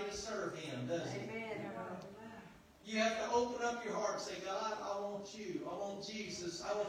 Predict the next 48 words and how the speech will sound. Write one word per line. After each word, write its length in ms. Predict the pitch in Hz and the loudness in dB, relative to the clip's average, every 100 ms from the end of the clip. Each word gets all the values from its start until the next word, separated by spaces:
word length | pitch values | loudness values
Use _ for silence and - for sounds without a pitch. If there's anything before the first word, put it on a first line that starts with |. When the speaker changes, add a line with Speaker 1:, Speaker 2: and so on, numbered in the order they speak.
| 208 | 2
Speaker 1:
you 60 | 214 | 0
to 240 | 202 214 | 0 0
come 140 | 202 202 | 0 2
in. 320 | 185 160 185 | 0 0 0
Lord, 220 | 202 208 | 0 2
change 400 | 214 220 214 208 | 4 4 4 2
my 160 | 208 202 | 0 2
life. 240 | 202 196 - - | 4 4 2 0
God, 280 | 180 180 214 | 0 0 2
help 180 | 226 196 | 2 2
me 60 | 196 | 0
to 40 | |
get 160 | 208 202 | 2 2
my 160 | 196 196 | 2 2
life 360 | 196 190 190 196 | 4 4 2 0
straightened 320 | 202 202 196 190 | 0 2 0 0
out. 600 | - - - - - - - | 4 6 6 6 4 4 6
Lord, 180 | 220 - | 4 4
help 280 | 240 233 | 4 4
me 60 | 214 | 2
to 60 | 202 | 2
clean 320 | 240 247 247 | 2 4 4
up 200 | 247 254 | 4 4
my 140 | 220 | 2
house. 680 | 214 175 233 - - 135 - 170 | 2 2 6 8 8 4 0 -2
See, 300 | 165 160 - 185 | -2 -4 -8 -6
forgive 320 | 240 247 247 220 | 0 2 4 2
me 60 | |
of 100 | 233 | 2
my 160 | 226 214 | 4 2
sins. 460 | - 240 214 - - - - - | 2 0 0 0 -2 -10 -4 0
Come 180 | 247 | 2
in 180 | 254 247 | 2 2
my 140 | 240 233 | 4 4
life. 440 | 233 240 240 226 233 | 6 6 6 4 -2
Change 500 | 247 285 277 240 - 175 | -2 0 0 -2 -2 -2
me." 140 | 139 135 - - - - - | -4 -6 -10 -16 -20 -20 -12
See, 160 | 151 220 | -4 2
that's 220 | 262 254 - | 2 2 0
giving 320 | 247 226 208 | 0 0 0
God 400 | 226 226 220 190 | 2 2 2 0
authority. 540 | - 240 233 185 156 | -2 0 0 0 -2
When 280 | 147 175 220 | 0 0 2
we 100 | 240 | 2
do 40 | 220 | 2
Speaker 2:
Amen. 240 | 240 277 233 | 2 2 4
Speaker 1:
that, 320 | 220 220 220 - - | 4 2 0 -8 -6
he'll 240 | 262 311 | 2 2